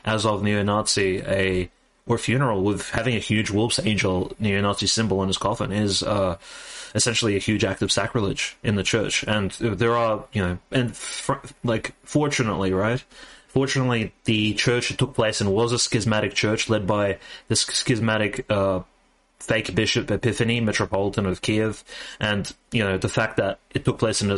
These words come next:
in a schismatic church, of course, underlines the fact that, hey, you know, look, we're actually willing to endorse and syn-,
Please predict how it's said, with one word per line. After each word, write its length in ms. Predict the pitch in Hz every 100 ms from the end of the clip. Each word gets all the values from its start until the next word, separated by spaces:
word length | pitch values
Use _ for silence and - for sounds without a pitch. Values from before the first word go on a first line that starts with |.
| -
in 100 | 110
a 120 | 95 - -
schismatic 500 | - - 110 104 98
church, 240 | - 107 -
of 100 | -
course, 200 | 101 104
underlines 420 | 104 98 98 98
the 80 | 95
fact 280 | 101 92
that, 180 | 90 -
hey, 240 | 110 95 - - - - _ -
you 100 | 98
know, 200 | 180 - _ _
look, 300 | 110 113 - - _ _ _ _ _ _ -
we're 140 | 117 131
actually 300 | 139 - 110
willing 420 | 110 131 131 127
to 300 | - 110 110
endorse 480 | 123 113 113 117 -
and 80 | 104
syn-, 280 | - 123